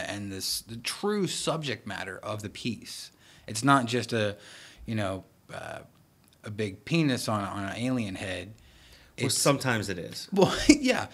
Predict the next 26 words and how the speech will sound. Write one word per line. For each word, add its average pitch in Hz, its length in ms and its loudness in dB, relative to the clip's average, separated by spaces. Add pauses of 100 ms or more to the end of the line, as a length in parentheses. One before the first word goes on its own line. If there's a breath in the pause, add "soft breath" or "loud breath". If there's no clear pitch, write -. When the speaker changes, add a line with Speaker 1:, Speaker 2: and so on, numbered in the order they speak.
(180 loud breath)
Speaker 1:
it 220 160 8
is. 107 400 6 (960 loud breath)
But 135 320 8
it's 170 220 4
still, 165 420 8
there's 127 240 2
still 147 220 2
form 139 400 6
and 113 120 4
shape 139 380 2
to 117 120 -2
that, 98 340 0
that 104 120 -4
is, 98 380 -6 (140)
that 101 180 -6
can 110 180 -4
be, 101 460 -4 (420)
you 160 120 -2
know, 92 160 -2
seductive 110 680 0
or 98 120 -2
elegant 98 640 -4
or 98 500 -6 (500 loud breath)
visceral. 110 640 0
It, 120 80 -2
it, 262 200 -6